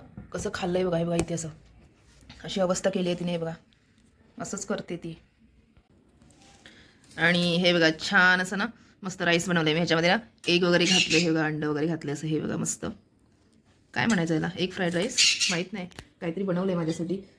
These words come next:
राईस लावला होता एक वाटीचा माझ्यासाठी, तर म्हटलं, "चला, आता पटकन साईडला एक अंडच दिसलं, सकाळच्यातलं होतं ना," तर म्हटलं, "हे बघा, त्याच्यामध्ये अंडं वगैरे असं घातलंय मस्तपैकी."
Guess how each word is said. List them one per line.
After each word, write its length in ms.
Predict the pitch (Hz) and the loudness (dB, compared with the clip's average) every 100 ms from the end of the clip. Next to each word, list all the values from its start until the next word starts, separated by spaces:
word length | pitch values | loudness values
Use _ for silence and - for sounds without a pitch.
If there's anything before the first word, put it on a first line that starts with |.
| - | 0
राईस 320 | 185 190 208 | 2 2 2
लावला 220 | 185 185 | 2 4
होता 180 | 185 180 | 2 2
एक 120 | 180 | 2
वाटीचा 320 | 175 165 170 | 2 0 0
माझ्यासाठी, 420 | 165 156 165 175 208 - - - | 0 0 -2 -2 -4 -12 -20 -6
तर 60 | 202 | 0
म्हटलं, 180 | 196 | 2
"चला, 280 | 196 226 196 | 2 4 6
आता 180 | 175 175 | 6 2
पटकन 360 | 175 175 185 190 | -2 -4 -2 -2
साईडला 320 | 196 170 180 | 2 2 2
एक 140 | 185 | 0
अंडच 280 | - 190 208 | 0 2 4
दिसलं, 320 | 190 190 185 220 - _ - | 2 2 -2 -2 -10 _ -10
सकाळच्यातलं 440 | 175 175 180 190 | -2 0 0 2
होतं 240 | 196 185 180 | 2 2 0
ना," 60 | 220 - - - | -2 -6 -8 -4
तर 80 | |
म्हटलं, 180 | 180 196 | -2 0
"हे 100 | 185 | 2
बघा, 120 | 180 | 2
त्याच्यामध्ये 320 | 165 175 180 170 | 0 0 2 2
अंडं 180 | 165 | 2
वगैरे 160 | 175 175 | 2 2
असं 160 | 180 185 | -2 -4
घातलंय 300 | 202 196 175 | -2 -2 0
मस्तपैकी." 560 | 170 - 175 165 190 | -2 -4 -4 -2 -4